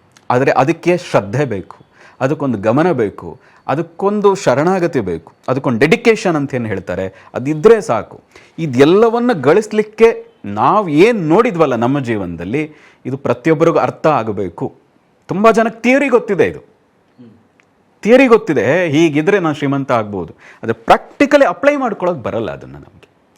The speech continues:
ಅಪ್ಲಿಕೇಶನ್ ಹಾಕಿದ್ರೆ ನಂಗೆ ಕೆಲಸ ಸಿಗ್ತದೆ ಅಂತ ಗೊತ್ತು ತುಂಬಾ ಜನಕ್ಕೆ, ಆದ್ರೆ ಅಪ್ಲಿಕೇಶನ್ ತುಂಬಬೇಕಾದ್ರೆ ಎಷ್ಟೋ ಜನ ತಪ್ಪು ಮಾಡ್ತಾ ಇದ್ದಾರೆ. ಅಪ್ಲಿಕೇಶನ್ ತುಂಬಿ, ರಾಂಗ್ ಆಗಿ ತುಂಬಿ, "ನನಗೆ ಕೆಲಸ ಸಿಗ್ಲಿಲ್ಲ, ನನ್ನ ರಿಜೆಕ್ಟ್ ಮಾಡಿದ್ರು" ಅಂದ್ರೆ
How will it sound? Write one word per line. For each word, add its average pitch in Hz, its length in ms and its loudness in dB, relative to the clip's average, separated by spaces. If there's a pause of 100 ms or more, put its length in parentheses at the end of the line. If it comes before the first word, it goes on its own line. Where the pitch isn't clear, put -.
(300)
ಅಪ್ಲಿಕೇಶನ್ 247 580 0
ಹಾಕಿದ್ರೆ 226 300 2
ನಂಗೆ 220 140 -6
ಕೆಲಸ 202 320 0
ಸಿಗ್ತದೆ 202 300 -2
ಅಂತ 190 160 -6
ಗೊತ್ತು 175 260 -4
ತುಂಬಾ 156 220 -4
ಜನಕ್ಕೆ, 131 420 -8 (260)
ಆದ್ರೆ 131 160 -4
ಅಪ್ಲಿಕೇಶನ್ 214 720 0
ತುಂಬಬೇಕಾದ್ರೆ 185 760 -6 (260)
ಎಷ್ಟೋ 170 280 -2
ಜನ 151 160 0
ತಪ್ಪು 139 300 -4
ಮಾಡ್ತಾ 117 260 -2
ಇದ್ದಾರೆ. 82 260 -8 (260)
ಅಪ್ಲಿಕೇಶನ್ 214 720 2
ತುಂಬಿ, 262 580 2
ರಾಂಗ್ 190 460 2
ಆಗಿ 285 200 -2
ತುಂಬಿ, 156 320 2
"ನನಗೆ 143 200 -2
ಕೆಲಸ 151 280 -2
ಸಿಗ್ಲಿಲ್ಲ, 117 560 -2
ನನ್ನ 117 240 -4
ರಿಜೆಕ್ಟ್ 117 680 -2
ಮಾಡಿದ್ರು" 107 420 -2
ಅಂದ್ರೆ 104 280 -10